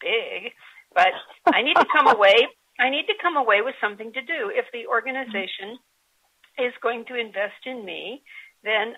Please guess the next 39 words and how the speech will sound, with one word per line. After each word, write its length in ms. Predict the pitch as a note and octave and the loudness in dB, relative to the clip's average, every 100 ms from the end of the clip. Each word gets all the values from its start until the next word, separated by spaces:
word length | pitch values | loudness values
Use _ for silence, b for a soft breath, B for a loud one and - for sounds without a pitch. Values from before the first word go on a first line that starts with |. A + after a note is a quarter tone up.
| - | -6
I 160 | F#3+ | -4
need 220 | G3 F3 - | -6 -12 -16
to 60 | A3+ | -10
invest 440 | A3+ F#3 D3 - - | -10 -8 -14 -14 -14
in 160 | G3+ G3+ | -14 -10
it. 340 | G#3+ G#3 - - - _ _ _ - | -8 -6 -8 -14 -20 _ _ _ -4
And 240 | G#3 G#3+ - | -4 -4 -4
so 260 | G#3 G3 F#3 - | 0 0 0 0
I 300 | G3+ G3 - - | 0 0 -8 -4
did 300 | C#4 D4+ B3+ | -2 -2 2
definitely 580 | B3+ C4 C4+ C4+ C#4+ C#4+ | 4 2 -4 -6 -8 -10
come 320 | - F#3 F#3 G3 - | -4 -4 -6 -16 -14
with 240 | F#3+ F#3+ _ F#3+ | -8 -8 _ -12
a 300 | F#3 F3 _ - | -12 -12 _ -10
commitment 520 | A3+ C#4 A3 F#3 - - | 0 0 0 -6 -10 -16
to 80 | F#3+ | -2
find 280 | A3 G3 F3 - | 0 0 -2 -12
something. 380 | D3+ - - - _ B B B B _ - | -14 -14 -18 -20 _ B B B B _ 2
So, 360 | A#3 A3+ A3 - _ _ - | 4 6 2 -6 _ _ 2
uh, 180 | G#3 F#3+ | 2 4
the 140 | G#3 | 2
actual 380 | G#3+ A#3 - D#4 - | 2 2 -2 -12 -6
story 320 | G#3+ G3+ F#3+ | -2 0 0
as 120 | F3+ F3+ | -4 -6
this 100 | A3 - | -18 -12
goes 380 | G3 D#3+ D#3 F#3+ _ - | -8 -6 -8 -12 _ -10
is 240 | F#3 F3 E3+ | -8 -8 -8
that 140 | - | -10
we 100 | F3 | -10
were 160 | F#3+ G#3+ | -4 0
all 140 | G3 G#3 - | 0 -2 -8
sitting 260 | F3 F#3+ | -12 -12
in 80 | F3 | -12
our 180 | E3 F#3 F#3 | -10 -10 -10
delegations, 720 | E3+ F3+ D#3+ D3+ - D#3 F3+ | -10 -10 -12 -14 -16 -18 -14
and 220 | D#3+ D#3 F3+ B B B - | -14 -16 _ B B B -6
they 160 | G3 | -4
were 320 | A3 A3+ A#3 A#3+ _ _ G3+ | 2 4 4 2 _ _ _
going 320 | G3+ G3+ G#3+ | -6 -6 -6